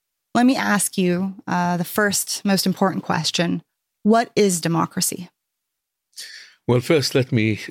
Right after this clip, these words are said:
Speaker 2: say that I'm very pleased to, to have this talk with you. Well, democracy is not just the rule of the majority. Um, uh, d-,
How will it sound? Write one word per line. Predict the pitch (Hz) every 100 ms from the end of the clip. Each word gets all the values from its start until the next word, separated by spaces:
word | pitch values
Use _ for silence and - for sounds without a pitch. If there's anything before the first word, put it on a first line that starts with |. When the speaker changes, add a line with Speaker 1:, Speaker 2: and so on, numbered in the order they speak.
| - - -
Speaker 2:
say | - - 110
that | 95
I'm | 110 95
very | 117 110
pleased | - 117 92 -
to, | 110 95 92 87 90
to | 92
have | 85
this | 92 -
talk | 98 -
with | 90 85 90
you. | 90 101 - _ _ _ _ _ _ _
Well, | 120 160 190
democracy | 160 151 180 - 147 - 123 120 131 - _ _ _ _ 117
is | 113 104 107
not | 117 139 135 _ -
just | 120 120 117 - -
the | 113
rule | 95 117 123
of | 107 -
the | 98
majority. | 90 101 90 - 85 - _ _ _ _ _ _ -
Um, | 101 101 98 98 98 101 104 - _ _ _ _ _ _
uh, | 95 95 95
d-, | 101 165 139 107